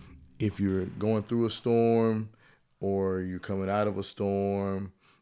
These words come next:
or you're in the middle of a <laughs> storm, you know, you're doing one of those three. And so, you know, this book will encourage you. I promise you, um, it will encourage you.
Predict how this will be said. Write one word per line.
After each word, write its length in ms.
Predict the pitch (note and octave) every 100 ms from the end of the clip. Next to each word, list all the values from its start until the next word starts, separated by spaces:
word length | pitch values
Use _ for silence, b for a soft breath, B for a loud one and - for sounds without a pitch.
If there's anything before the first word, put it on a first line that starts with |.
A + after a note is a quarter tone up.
| -
or 160 | G2+ G2
you're 120 | G2+
in 60 |
the 60 | G2
middle 320 | G2+ A#2 G#2
of 80 | F2
a 20 |
<laughs> 0 |
storm, 800 | - - A2 F#2+ A#2 F#2+ A2 G#2 B B B
you 120 | A2+
know, 80 | A2
you're 160 | G#2+ B2
doing 340 | C#3 A#2+ A2
one 160 | B2 B2+
of 80 |
those 200 | A#2 A#2
three. 400 | - A2 G2+ F2 - b b b b b _
And 140 | G2+ G2
so, 500 | - G2 F#2+ F#2 F2 -
you 120 | F#2+
know, 140 | F#2
this 200 | F2 G#2
book 300 | - G2+ F#2 -
will 260 | F#2 G2+ F#2
encourage 640 | F2+ - G2 F#2+ F#2 G2
you. 100 | F2+
I 60 |
promise 560 | F2 - F#2+ F#2+ F#2 -
you, 280 | G2+ F#2+ F#2+ B B B B
um, 560 | G2+ F#2+ F#2 F#2+ F#2+ F2 _ b _ _ _ -
it 60 |
will 220 | F2+ F#2
encourage 540 | F#2 F#2 G2 F#2 F2+ F2
you. 180 | F2+